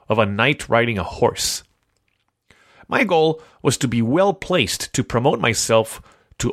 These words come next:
all the genre fans who would show up when Zachary Chenko came to give his guest recital at the end of that two weeks. Yes,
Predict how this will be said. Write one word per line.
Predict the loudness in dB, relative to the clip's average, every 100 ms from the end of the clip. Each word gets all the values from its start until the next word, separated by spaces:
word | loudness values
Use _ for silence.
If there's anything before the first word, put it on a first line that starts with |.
| -2
all | 0 2 2
the | 2
genre | 2 2 2 0
fans | -2 -2 0 0 -2 -6
who | -6
would | -4
show | -2 0 0
up | 0 0
when | -4 -4
Zachary | 0 0 0 -4 -4
Chenko | -6 -6 -2 0 0
came | -2 -4 -4 -6 -12 -20 _ -2
to | 2
give | 2 2
his | 0 0
guest | 0 0 0
recital | -2 0 2 2 0 -4 _ _
at | -6 -2
the | 0
end | 2
of | 2 2
that | 0 -2
two | -4 -2
weeks. | -2 -4 -8 -8 -12 _ _ _ _ _ _ _ _
Yes, | -4 0 0 -2 -8